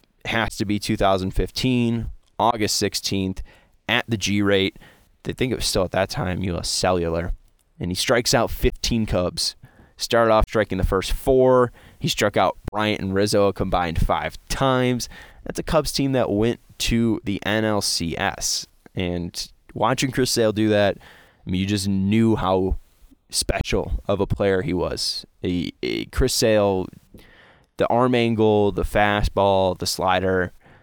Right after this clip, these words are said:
what an incredible player to watch. It's unfortunate that he's not on this team anymore and that we don't get to watch him every other five days, but I think most people are happy with Michael Kopech.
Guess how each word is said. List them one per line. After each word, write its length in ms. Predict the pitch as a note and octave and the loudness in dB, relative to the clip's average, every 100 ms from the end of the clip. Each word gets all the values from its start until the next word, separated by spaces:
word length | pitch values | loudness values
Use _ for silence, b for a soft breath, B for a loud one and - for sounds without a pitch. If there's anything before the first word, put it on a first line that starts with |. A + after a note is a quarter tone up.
| b _ | b _
what 260 | G2+ A2+ | 0 0
an 140 | A#2+ A#2 | 0 -4
incredible 400 | G2 G#2 G2 F#2+ | 0 0 0 0
player 260 | - F#2+ | 0 0
to 80 | F#2 | 0
watch. 500 | F2 F2 F2+ - - - | -2 -2 -2 -4 -8 -6
It's 160 | G#2+ | -2
unfortunate 760 | A2 G2 - B2 B2 - A#2+ - | -2 -2 0 2 2 0 -2 2
that 120 | G#2+ | 2
he's 180 | A2 G2+ | 2 0
not 300 | G2+ G2+ G2 | 0 0 0
on 220 | G2 F#2+ | -2 -2
this 220 | F#2 F2+ - | -2 -4 -4
team 400 | - A2 A2+ A2+ | -4 -2 0 0
anymore 480 | A2+ G#2+ G#2+ G#2+ | 0 2 2 2
and 340 | F2 F#2+ F2+ - B B - | 2 0 -4 -8 B B -4
that 100 | E2 | 0
we 80 | |
don't 160 | G2+ G2+ | 2 0
get 100 | F#2+ | -2
to 80 | F2 | -2
watch 400 | F2 G2 G#2+ - | 2 2 0 -2
him 300 | G#2+ G#2 G#2+ _ | -2 -2 -8 _
every 300 | G#2 G2+ G#2 | -2 2 2
other 160 | G2+ G2 | 2 2
five 300 | G2+ F#2+ F#2 | 2 2 2
days, 280 | G2+ G2 F#2+ | 2 2 0
but 280 | F#2+ E2+ - C#3 B B B - | -2 -2 -4 -18 B B B -8
I 80 | F2+ | -4
think 140 | G2 | -2
most 240 | F#2+ F2+ - | 0 -2 -2
people 260 | F#2 F#2 | -4 -2
are 60 | E2+ | -2
happy 340 | F#2+ F#2+ G2 | -2 -2 0
with 140 | G2+ G#2 | -2 -2
Michael 260 | G2+ G2+ | -2 -4
Kopech. 520 | - G2 - G2+ F#2+ | -2 -2 -2 -4 -10